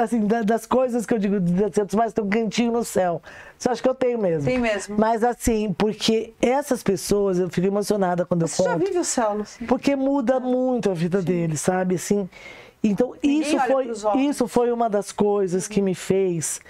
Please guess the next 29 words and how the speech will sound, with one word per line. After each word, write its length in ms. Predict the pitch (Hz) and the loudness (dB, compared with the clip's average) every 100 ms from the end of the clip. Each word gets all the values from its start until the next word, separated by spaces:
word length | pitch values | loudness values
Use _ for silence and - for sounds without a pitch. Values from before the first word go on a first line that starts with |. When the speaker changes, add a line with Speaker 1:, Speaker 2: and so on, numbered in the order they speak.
| - - - | -20 -20 -14
Speaker 1:
falar 240 | - 196 | -2 -2
assim, 220 | 202 - 190 | 0 0 0
"Gente, 580 | 151 220 196 180 - | 0 0 0 -2 -2
eu 100 | 190 | -2
tô 140 | 190 233 | 2 0
aqui 480 | 220 - 208 220 - - - _ | 0 -2 -2 0 -4 -16 -20 _
pra 120 | 220 | 0
resolver 340 | 220 214 208 214 | 0 0 0 0
as 180 | 202 | 0
dores 360 | 170 208 185 151 | 0 0 0 -2
de 120 | 196 | -2
vocês. 600 | 247 247 - 107 - - 277 | -2 -4 -4 -6 -8 -8 -2
Speaker 2:
Ninguém 300 | 277 370 403 | 0 0 0
Speaker 1:
Eu 80 | |
Speaker 2:
olha 160 | 254 220 | 0 0
Speaker 1:
quero 300 | 269 269 269 | 2 2 0
Speaker 2:
pros 60 | 226 | 0
Speaker 1:
resolver 300 | 220 220 226 | 0 0 0
Speaker 2:
homens. 100 | 220 | 0
Speaker 1:
as 40 | |
dores 280 | 190 214 208 | 0 0 0
de 60 | 190 | -2
vocês." 420 | 196 - 196 175 - - - - | -2 -2 -4 -6 -14 -18 -18 -2
Vocês, 500 | 214 214 277 294 226 | -2 2 0 2 2
homens, 340 | 247 247 247 | 0 0 -2
sofrem 680 | - - 254 269 277 226 226 | -4 0 0 0 0 -2 0
e 80 | 262 | 0
ninguém 380 | 254 262 311 320 | 0 0 0 0
vê. 460 | 247 311 359 311 | 0 2 0 -2